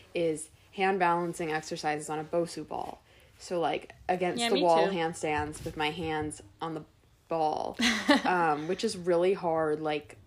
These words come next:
Speaker 1: on my shoulders. Um, apparently we're not strong enough for that yet, so we're getting there. Um,
Speaker 2: Oh.
Speaker 1: that's
Speaker 2: That's
Speaker 1: been
Speaker 2: so
Speaker 1: great.
Speaker 2: cool.
Speaker 1: Also just been running. Um, it's been wet, so I've been running a lot on the treadmill.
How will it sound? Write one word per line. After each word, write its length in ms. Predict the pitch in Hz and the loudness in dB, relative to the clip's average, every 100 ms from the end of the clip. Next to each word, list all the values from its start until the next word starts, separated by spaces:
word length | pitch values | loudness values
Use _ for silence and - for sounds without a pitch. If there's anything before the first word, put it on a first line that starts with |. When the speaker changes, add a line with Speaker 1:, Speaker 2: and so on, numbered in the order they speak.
| - | -10
Speaker 1:
on 320 | 170 165 165 | -8 -6 -6
my 420 | 160 156 156 - - | -6 -6 -6 -8 -12
shoulders. 800 | - - 165 160 120 - - - - _ | -16 -6 -2 -2 -4 -6 -8 -10 -14 _
Um, 300 | 165 160 - - | -6 -6 -8 -14
apparently 420 | - - 165 160 | -10 -4 -2 0
we're 120 | 180 165 | 0 0
not 180 | 160 | -2
strong 300 | - 170 151 | -2 -4 -2
enough 180 | 156 151 | -4 -6
for 80 | - | -4
that 220 | 160 165 | -2 -2
yet, 240 | - - - | -4 -6 -2
so 260 | 214 208 - - - - - | -2 -2 -4 -18 -20 -16 -4
we're 80 | 277 | 0
getting 180 | 269 | 0
there. 220 | 233 160 - - _ | 0 -2 -4 -14 _
Um, 360 | 220 214 190 175 | 4 6 4 2
Speaker 2:
Oh. 80 | 165 | -4
Speaker 1:
that's 680 | 185 170 165 - - - - | -10 -16 -20 -20 -20 -20 -4
Speaker 2:
That's 180 | 226 220 | -2 2
Speaker 1:
been 100 | 302 | 4
Speaker 2:
so 40 | |
Speaker 1:
great. 200 | 254 196 | 6 6
Speaker 2:
cool. 260 | 190 214 254 - | 6 4 0 0
Speaker 1:
Also 280 | 202 202 214 | 2 2 0
just 160 | 220 | 2
been 140 | 220 208 | 2 4
running. 500 | 180 180 175 180 214 175 | 4 4 4 0 -4 -2
Um, 500 | 180 175 165 165 196 - _ _ - | 0 0 -2 -6 -12 -20 _ _ -10
it's 160 | - 190 | -8 0
been 180 | 196 190 | 0 2
wet, 340 | 160 151 - | 0 -4 -6
so 120 | - | -2
I've 120 | 170 170 | -2 -2
been 140 | 180 | -2
running 280 | 170 170 170 | 0 0 0
a 60 | |
lot 200 | 170 175 | 0 0
on 120 | - 190 | 0 -2
the 100 | 196 | -4
treadmill. 680 | - 170 165 160 160 165 | -4 -4 0 0 0 -2